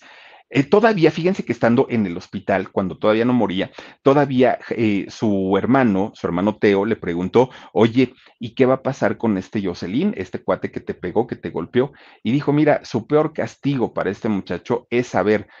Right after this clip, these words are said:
que si me muero, él tuvo la culpa y va a cargar con mi, con, con mi muerte en su conciencia todos los días de su vida". Por increíble que parezca, ese tal Jocelyn nunca tuvo, eh, cargos,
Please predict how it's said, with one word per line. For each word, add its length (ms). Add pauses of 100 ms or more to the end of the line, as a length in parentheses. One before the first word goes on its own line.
(120)
que 120
si 140
me 120
muero, 420
él 140
tuvo 200
la 120
culpa 400 (260)
y 100
va 100
a 80
cargar 420
con 160
mi, 180
con, 380
con 360
mi 260
muerte 520
en 140
su 140
conciencia 680 (200)
todos 360
los 220
días 260
de 60
su 180
vida". 300 (1200)
Por 220
increíble 560
que 100
parezca, 440
ese 140
tal 220
Jocelyn 460
nunca 360
tuvo, 600
eh, 400
cargos, 540